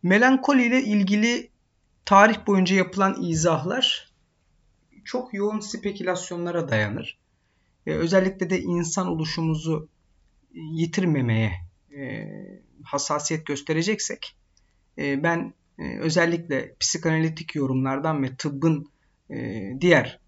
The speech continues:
e, konularından uzak durarak konuşmaya çalışacağım.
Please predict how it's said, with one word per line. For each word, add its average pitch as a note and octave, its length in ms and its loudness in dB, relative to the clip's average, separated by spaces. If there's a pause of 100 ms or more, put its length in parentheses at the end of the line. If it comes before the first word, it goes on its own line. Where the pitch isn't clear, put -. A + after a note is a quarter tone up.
(140)
e, - 100 -20 (2250)
konularından C#3+ 560 0
uzak E3+ 300 -2
durarak A2+ 440 -8 (380)
konuşmaya A2+ 480 -6
çalışacağım. - 600 -6